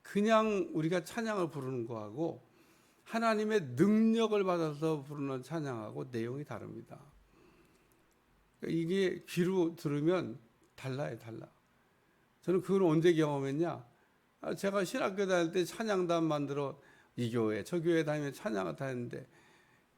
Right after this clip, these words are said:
찬양을 날짜를 정해놓고 하지,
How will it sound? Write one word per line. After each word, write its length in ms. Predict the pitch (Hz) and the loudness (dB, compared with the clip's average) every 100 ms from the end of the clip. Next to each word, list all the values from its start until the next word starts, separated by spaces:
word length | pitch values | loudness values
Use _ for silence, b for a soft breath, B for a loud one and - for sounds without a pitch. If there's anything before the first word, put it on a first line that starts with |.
| _ _ _ - | _ _ _ -14
찬양을 920 | - 254 254 254 240 240 240 247 226 | -2 2 6 6 6 4 6 4 4
날짜를 640 | 156 165 190 - 226 233 214 | 8 8 8 8 8 8 4
정해놓고 680 | 165 190 208 190 185 185 | 6 8 8 6 2 0
하지, 440 | 165 175 165 185 | 0 0 0 -2